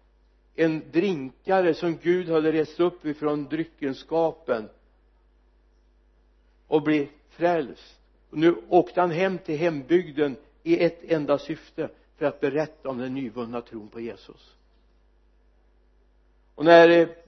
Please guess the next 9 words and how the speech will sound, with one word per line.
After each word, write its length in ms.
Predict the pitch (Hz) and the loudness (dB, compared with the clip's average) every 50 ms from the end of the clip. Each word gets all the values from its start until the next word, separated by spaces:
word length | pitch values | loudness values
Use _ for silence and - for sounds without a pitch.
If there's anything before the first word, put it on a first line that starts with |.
| _ _ _ _ _ _ _ _ | _ _ _ _ _ _ _ _
Levi 300 | _ 139 165 170 170 180 | _ 4 4 6 6 4
Petrus 480 | 170 - 175 180 180 175 180 170 156 - | 2 4 4 4 4 4 0 -8 -8 -4
pappa 380 | - 175 170 - - - 170 | 2 0 0 0 2 0 2
då, 120 | 180 180 160 | 2 2 0
som 180 | - - 160 | -2 -4 -6
inte 200 | 170 160 - 165 | -6 -2 -2 -2
var 140 | 156 160 165 | 0 0 0
frälst 480 | 156 - 170 160 151 156 156 - - - | 0 2 0 0 0 0 -8 -6 -2 -2
än 240 | 160 151 156 165 | -2 -2 -2 -6